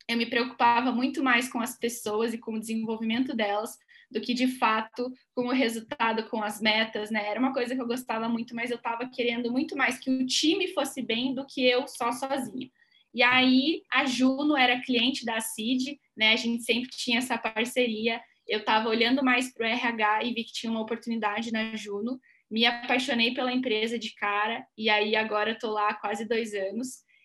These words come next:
É, eu entrei na Juno, né, que é uma fintech aqui de Curitiba, né,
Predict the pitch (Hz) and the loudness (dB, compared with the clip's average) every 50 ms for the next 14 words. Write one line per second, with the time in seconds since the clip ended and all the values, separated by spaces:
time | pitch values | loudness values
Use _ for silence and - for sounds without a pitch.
0 | _ _ - - 196 196 202 202 - - 214 220 233 247 254 254 277 233 247 285 | _ _ -4 -2 0 2 2 2 2 2 2 4 4 4 4 4 4 4 4 4
1 | 311 320 311 320 277 233 226 247 240 240 233 220 214 202 202 208 214 208 208 - | 2 2 2 2 0 0 -2 -2 -2 -2 -2 -4 -4 -4 -6 -6 -6 -6 -8 -8
2 | - 226 214 208 208 220 240 247 254 233 247 - - 233 226 220 - 214 220 226 | -4 -2 -2 0 0 0 0 0 0 -2 -2 -4 -6 -6 -6 -4 -4 -4 -4 -4
3 | 226 214 - - 226 - - - - 226 220 220 220 - - - 214 208 202 196 | -4 -6 -6 -8 -10 -10 -10 -10 -8 -6 -6 -6 -8 -8 -8 -8 -8 -8 -8 -10
4 | 180 190 190 190 190 196 202 226 | -10 -10 -10 -8 -8 -8 -8 -10